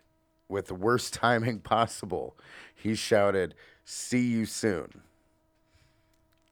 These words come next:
and then abruptly made his leap of faith. As he began his free fall, his suit opened up,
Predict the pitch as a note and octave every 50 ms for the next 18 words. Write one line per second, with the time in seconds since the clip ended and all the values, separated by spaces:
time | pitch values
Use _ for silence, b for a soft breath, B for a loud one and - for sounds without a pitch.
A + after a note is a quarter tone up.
0 | _ _ _ - - F2+ F#2+ F#2+ F#2 F2 D#2+ G2 G2 F#2 - - G2 F#2+ F2+ E2+
1 | E2+ D#2 F2 D#2+ D#2 D#2 E2 E2 E2 - - - - - - - - - - _
2 | _ - _ _ _ _ _ _ _ _ _ _ _ _ _ _ _ _ _ _
3 | _ _ _ _ _ _ _ _ _ _ - A#2+ C#3+ E3 D#3+ E3+ E3 D3 C3+ A#2+
4 | B2 A#2 A2 G2+ F2+ - - - G#2 G#2 G2 - - F2+ E2 C2 B1+ B1 D2+ D#2+
5 | D#2 - - - G#2+ G#2+ G2+ - F#2 G#2+ G#2 - G2+ F#2+ F2+ E2 D#2 D2+ -